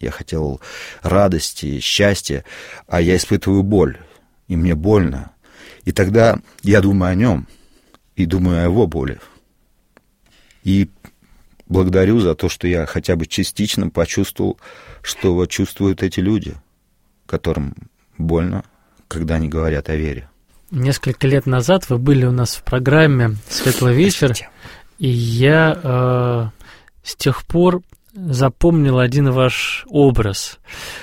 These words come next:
Speaker 2: А, ваши слова, как-то они у меня прям в сердце остались. Вы рассказывали, на самом деле, очень трагическую историю о том, как строили дом в деревне.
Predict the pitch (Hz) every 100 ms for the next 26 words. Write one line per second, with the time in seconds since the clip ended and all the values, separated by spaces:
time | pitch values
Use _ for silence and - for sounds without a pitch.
0 | - - 123 120 117 117 113 - - -
1 | - - 123 127 123 - 139 170 135 -
2 | 123 120 110 127 117 - - 123 - 117
3 | 110 - 165 175 - - - - - -
4 | - - 123 135 143 - 170 143 135 127
5 | 123 117 - - - - 156 123 - 156
6 | 143 - 127 127 160 156 - - - 110
7 | - 139 117 104 127 117 - 107 - -
8 | - - - 123 117 110 135 202 151 113
9 | 123 120 98 95 92